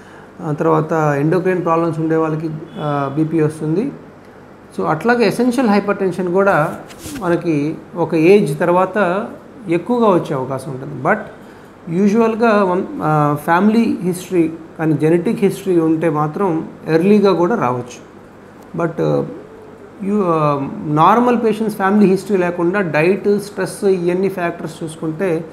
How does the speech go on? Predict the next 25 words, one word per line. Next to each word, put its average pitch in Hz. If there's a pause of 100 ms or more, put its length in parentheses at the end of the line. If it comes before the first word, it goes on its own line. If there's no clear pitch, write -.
(320)
ఒక 160
ఫార్టీ 170
నుంచి 190
ఫిఫ్టీ 196
ఇయర్స్ 180 (140)
తర్వాత 185
వాళ్ళకి 175
ఎక్కువ -
వస్తుంది - (420)
జెనెటిక్, 160 (460)
ఆ, 147
ఇన్‌ఫ్లుయెన్స్ 160
లేని 151
వాళ్ళకి, 143
నార్మల్ 170
పేషెంట్స్‌కి. - (1000)
హై 175
బీపీ 196
వచ్చిన 190
తర్వాత 175 (720)
ఆహార 175
నియమాలు 180
పా-, 175 (100)
తప్పకుండా 170
పాటించాలా? 147